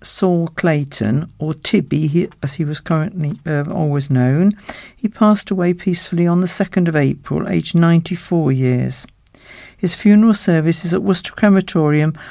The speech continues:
on Friday the fifth of May at ten forty-five A M. Family flowers or donations, if desired, for the Royal Navy and Royal Marines charity may be sent again to E J Gumry and Son,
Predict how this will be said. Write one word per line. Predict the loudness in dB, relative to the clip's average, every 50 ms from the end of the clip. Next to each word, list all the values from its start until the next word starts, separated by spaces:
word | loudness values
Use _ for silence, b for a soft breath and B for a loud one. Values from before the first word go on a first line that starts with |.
| B B B
on | -2 -2 -2
Friday | 0 0 2 4 4 4 4 2 2 0
the | 0 -2
fifth | -4 -4 -4 -6 -6 -6 -6 -4
of | -4 -2 0
May | 2 2 2 2 2 0 0 -2 B B B B B B
at | -8 -8 -6 -2
ten | 0 2 2 2 0
forty-five | 0 -2 -2 -2 -2 -4 -4 -2 0 0 0 2 2 2 2
A | 2 2 2 2
M. | 2 0 0 -2 -4 -4 -6 -12 _ _ _ _ B B B B B B B B B B B
Family | B 0 2 4 6 6 6 4 4
flowers | 2 2 2 2 4 4 4 2 2 0
or | -2 -2 0 0
donations, | 2 2 4 4 4 4 2 2 0 -2 -2 -4 -4 -4 -4 -6 -4 -2
if | -2 -2 -2 -2
desired, | -4 -4 -2 0 0 2 2 2 2 0 -4 B B B B B
for | B 0
the | 2 4 4 4
Royal | 6 4 4 4 4 4
Navy | 4 4 2 2 0 0 -2 -2 -4 -4
and | -4 -4 -2 0
Royal | 2 2 2 4 4
Marines | 4 4 4 4 4 4 2 2 0 -4
charity | -6 -4 -2 -2 0 -2 -2 -4 -4 -6 -6 -6 -8 B B B B B B
may | 2 2 2
be | 2 0
sent | -2 0 0 0 0 -2 -6 -10
again | -8 -4 -2 -2 0 0 -2 -2
to | -2 -2 -2
E | 0 0 -2 0
J | 0 2 2 2
Gumry | 2 2 0 0 2 2 2 2 2
and | 2 2 2
Son, | 0 -2 -4 -2 -2 0 0 -2 -2